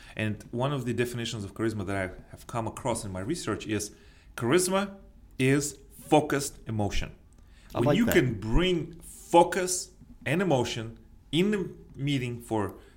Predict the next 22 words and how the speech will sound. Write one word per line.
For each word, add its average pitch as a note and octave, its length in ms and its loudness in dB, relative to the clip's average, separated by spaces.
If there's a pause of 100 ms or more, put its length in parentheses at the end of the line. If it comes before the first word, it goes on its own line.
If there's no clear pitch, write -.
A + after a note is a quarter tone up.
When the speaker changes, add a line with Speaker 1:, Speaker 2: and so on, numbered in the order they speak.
(120)
Speaker 1:
however, D3 400 0 (360)
thirty C#3+ 180 4
minutes, G#2+ 440 -2 (380)
forty-five C#3+ 440 2
minutes, F2+ 220 -4
an A2+ 80 0
hour, B2 300 4 (440)
that C3 200 4
is G#2+ 160 -2
the G2+ 60 -4
gift G#2+ 420 0 (960)
you A2 120 -6
give G#2+ 240 0
to - 120 -6
others. - 380 -8 (400)
And A2 140 -2
you A2 80 0
have G2+ 100 -2
a F#2+ 40 -8
chance G#2 260 -6
to - 80 -12
connect. F#2+ 360 -8